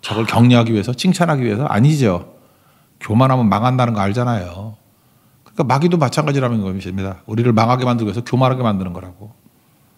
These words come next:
병법이라니까요. 적을 교만하게 만들라. 그러니까 교만함은 제일 약할 때예요.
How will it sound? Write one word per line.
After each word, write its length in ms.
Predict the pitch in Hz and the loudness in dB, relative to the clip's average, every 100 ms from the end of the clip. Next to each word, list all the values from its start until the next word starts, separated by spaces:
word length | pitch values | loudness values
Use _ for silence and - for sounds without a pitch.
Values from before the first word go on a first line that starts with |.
| _ - | _ -4
병법이라니까요. 1000 | 135 170 226 196 175 165 139 117 160 214 - | -2 0 0 2 2 0 0 0 -2 -6 -10
적을 360 | - 113 131 | -2 2 2
교만하게 440 | 120 113 117 110 120 | 2 2 2 0 -4
만들라. 560 | 120 95 92 92 92 - _ _ _ _ _ | -4 -6 -10 -12 -14 -18 _ _ _ _ _
그러니까 280 | _ 147 143 | _ -10 -8
교만함은 600 | - 120 139 135 135 143 | 0 4 4 4 2 -2
제일 280 | - 113 147 | -2 0 2
약할 340 | 123 - 117 | 2 -2 -6
때예요. 280 | - 90 85 | -4 -8 -10